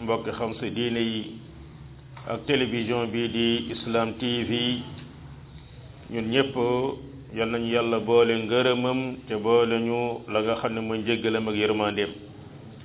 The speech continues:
Euh, dafa mel ne Cheikh Ousmane day def ñaari rakka. Ñuy fàttali rek ne,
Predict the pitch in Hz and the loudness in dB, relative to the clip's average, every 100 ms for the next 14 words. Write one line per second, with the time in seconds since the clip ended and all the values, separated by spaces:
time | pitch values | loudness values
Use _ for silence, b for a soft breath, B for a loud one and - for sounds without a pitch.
0 | B B B B B B - - - 110 | B B B B B B -20 -20 -8 0
1 | 113 120 120 120 117 117 - - - 127 | 2 6 6 6 6 2 -4 -12 -10 -6
2 | 123 120 117 117 120 110 110 123 117 107 | -2 0 0 -2 -2 -4 -4 -2 0 2
3 | 107 107 104 110 113 113 117 117 117 113 | 0 0 -2 0 2 4 4 4 2 -2
4 | 143 - B B B B B B - - | -2 -6 B B B B B B -20 -20
5 | - - - - 120 117 120 123 123 139 | -20 -20 -20 -16 -4 0 2 2 4 4
6 | - 135 120 131 135 123 123 127 143 | 4 2 2 0 0 0 2 0 -4